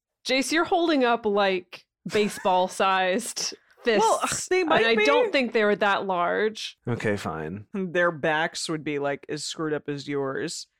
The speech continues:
Speaker 2: if that was
Speaker 1: Or would
Speaker 3: Wow.
Speaker 1: they be screwed up, or would they be, like, really
Speaker 2: I'm just
Speaker 1: ripped
Speaker 2: saying.
Speaker 1: priests?
Speaker 2: Well, maybe you're right.
Speaker 1: Like,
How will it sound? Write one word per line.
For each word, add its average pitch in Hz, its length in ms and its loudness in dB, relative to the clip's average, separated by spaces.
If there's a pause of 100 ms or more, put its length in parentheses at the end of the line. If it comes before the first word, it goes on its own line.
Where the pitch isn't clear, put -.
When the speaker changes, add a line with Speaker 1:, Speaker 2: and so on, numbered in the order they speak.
(200)
Speaker 2:
if 160 280 -6
that 151 320 -2
was 156 140 -4
Speaker 1:
Or 247 160 4
would 311 140 4
Speaker 3:
Wow. 294 100 2
Speaker 1:
they 320 80 2
be 349 120 0
screwed 415 240 0
up, 440 80 0
or 370 100 2
would 302 160 0
they 381 80 2
be, 349 140 2
like, 294 240 2
really 214 320 0
Speaker 2:
I'm 214 100 4
just 320 240 0
Speaker 1:
ripped - 180 2
Speaker 2:
saying. 226 280 0
Speaker 1:
priests? - 640 -2
Speaker 2:
Well, 208 100 2
maybe 202 300 2
you're 185 120 2
right. 165 320 2
Speaker 1:
Like, 175 360 0